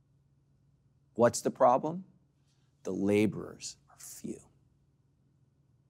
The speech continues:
So what do we do? We pray earnestly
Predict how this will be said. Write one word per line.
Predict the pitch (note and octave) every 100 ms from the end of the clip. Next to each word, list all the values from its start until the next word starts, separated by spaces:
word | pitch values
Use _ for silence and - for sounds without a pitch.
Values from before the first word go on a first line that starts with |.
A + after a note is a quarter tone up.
| _ _ _ _ _ _ -
So | -
what | A#2+
do | C3
we | C3+
do? | C3+ - _ _ _ _ _ _ _ _ _ _ _ -
We | A2+
pray | - C#3 A#2 -
earnestly | A#2+ C3 B2 - -